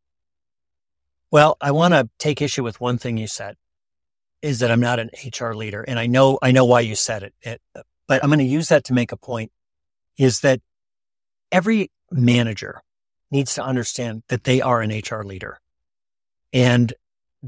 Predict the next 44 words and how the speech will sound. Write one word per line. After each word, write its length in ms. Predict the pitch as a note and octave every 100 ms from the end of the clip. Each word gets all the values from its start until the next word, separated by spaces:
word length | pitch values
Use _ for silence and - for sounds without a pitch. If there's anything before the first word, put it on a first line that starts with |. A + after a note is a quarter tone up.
| -
that 240 | D3 F3+
is 160 | E3+ A#2
the 140 | B2+
key 320 | - - F3+ E3+
skill 340 | - E3 C#3
that 140 | A2+ -
they 140 | A#2
bring 380 | F#2+ A#2 A#2 A#2 -
every 240 | B2+ D#3+
single 300 | - D3+ B2
day, 380 | G#2+ A2 G2 - _ _ _ -
which 220 | B2+ -
is 260 | C3 A2+ -
H 240 | C3 B2 C3
R 240 | A#2+ G#2+
skills 460 | - - G#2+ G#2 -
and 120 | A2+
H 220 | A#2+ -
R 100 | A#2
practices 640 | - A2+ A2 B2 - A2
so 80 | B2
they 160 | A2 A#2
can 160 | A2+
build 220 | G#2 A2
a 40 | G2+
team. 380 | - A2 G2+ G2+ _ _ _ _
So 380 | - - C3+ C3
I'm 160 | C3+ D3
only 160 | D3 C3
kind 180 | C#3+
of 80 | B2
using, 440 | A#2 C#3 C3 A#2+ A#2+
using 360 | C3+ C3 B2+
the 80 | A2
phrase 300 | - C3 B2
they 80 | C3
use 300 | A#2+ A#2 G#2+
as 120 | G#2+
an 80 | A2
excuse 400 | G#2+ - C3+ A#2
to 100 | -
make 180 | A2+ A2+
a 60 |
point 360 | - C3+ A#2